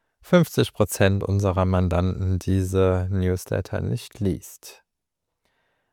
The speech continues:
Ein guter Lohnabrechner ist also nicht nur jemand, der die Zahlen eintippt.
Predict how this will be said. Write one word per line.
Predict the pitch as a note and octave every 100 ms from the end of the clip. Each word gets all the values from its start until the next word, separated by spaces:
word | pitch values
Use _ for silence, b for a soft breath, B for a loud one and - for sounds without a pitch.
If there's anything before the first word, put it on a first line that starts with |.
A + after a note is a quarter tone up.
| -
Ein | B2 B2+
guter | G3+ F#3+ D#3
Lohnabrechner | B2+ B2 B2 G2+ - F#2+ G#2 A#2+ - B2
ist | A2 - -
also | - G#2+ G#2+ G#2+
nicht | G#2 A2 -
nur | G2
jemand, | G2 G2 G2 G2+ F#2+
der | F#2
die | F2+ F2+
Zahlen | - G#2 G#2 F#2+ D2+
eintippt. | F#2+ G2 - C#3 - - -